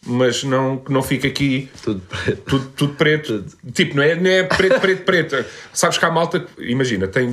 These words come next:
Speaker 1: duas ou três tatuagens e depois faz tribais e merdas e coisinhas que é para encher o
Speaker 2: Encher,
Speaker 1: braço. Pá,
Speaker 2: sim.
Speaker 1: eu não queria nada disso. Queria fazer cenas. Pronto, e estou a usar o nosso podcast para a malta da Margem Sul que queira, que queira tatuar o primo.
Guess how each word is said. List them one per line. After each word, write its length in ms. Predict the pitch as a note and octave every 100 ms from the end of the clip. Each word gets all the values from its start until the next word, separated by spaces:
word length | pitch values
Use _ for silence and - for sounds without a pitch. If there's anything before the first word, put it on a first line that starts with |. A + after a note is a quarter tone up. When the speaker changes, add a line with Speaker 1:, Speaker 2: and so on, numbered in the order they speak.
| A#2+
Speaker 1:
duas 260 | B2+ C3
ou 60 | G#2
três 200 | A#2 -
tatuagens 400 | B2 C#3 C3+ C3+
e 20 |
depois 180 | C#3 C#3
faz 340 | - C3 C3 - - - -
tribais 640 | A2+ F#2 A2+ C#3+ B2+ G2
e 80 | G#2
merdas 600 | G#2 B2+ C3+ A#2 G#2+ -
e 560 | G2 G2 G2+ G2 G2 G2 - -
coisinhas 500 | A#2 G#2+ C3 C#3+ C3
que 60 |
é 40 | C#3+
para 100 | C#3+
encher 220 | C#3 -
o 20 |
Speaker 2:
Encher, 120 | A#2 -
Speaker 1:
braço. 220 | E2+ -
Pá, 80 | -
Speaker 2:
sim. 60 | G2
Speaker 1:
eu 40 |
não 80 | A2
queria 180 | A2+ E3
nada 220 | F3+ F#3+
disso. 300 | A3 G#3 - - -
Queria 160 | - B2
fazer 240 | B2 C#3
cenas. 480 | D3 D3+ G2+ F2+ F2 _ _ - - - - _
Pronto, 260 | - D4+ C4+
e 40 |
estou 180 | F#3+ C3+
a 40 | C3
usar 240 | A2 G2+
o 40 | G#2
nosso 220 | A2 -
podcast 540 | A2 - - D#2+ - -
para 140 | G2
a 20 |
malta 280 | A2+ B2+ D3+
da 100 | C3+
Margem 400 | B2+ D3 A#2+ B2+
Sul 400 | A2+ A2 F#2+ F#2+ - _ _ _
que 120 | -
queira, 720 | F#2+ C3 A2+ A2 G#2 G2+ G2+ F#2+
que 80 | G2
queira 300 | - G#2+ G2+
tatuar 360 | G2+ - G#2
o 60 | G#2
primo. 380 | E2+ G2+ F2+